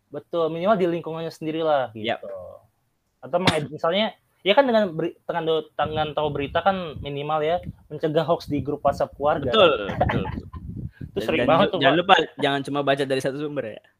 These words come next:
Speaker 1: Betul. Pokoknya kalau ada berita yang udah ber-, diteruskan berkali-kali, nah itu cross check dulu tuh.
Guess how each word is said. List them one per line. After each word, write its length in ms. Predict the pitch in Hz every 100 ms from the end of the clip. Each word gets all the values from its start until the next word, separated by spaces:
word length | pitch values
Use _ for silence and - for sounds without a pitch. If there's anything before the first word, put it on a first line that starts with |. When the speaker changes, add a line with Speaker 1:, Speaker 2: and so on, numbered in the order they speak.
| _
Speaker 1:
Betul. 560 | - 127 143 123 110 98 _ -
Pokoknya 180 | 233
kalau 160 | 269 240
ada 120 | 190
berita 240 | 175 185 196
yang 140 | 196
udah 420 | 185 170 185 180 _ _ _ _
ber-, 200 | 151 156 -
diteruskan 400 | 175 170 - 185
berkali-kali, 560 | - 170 175 196 226
nah 80 | 185
itu 140 | 160
cross 200 | 214 190
check 120 | - 170
dulu 180 | 175 190
tuh. 160 | 127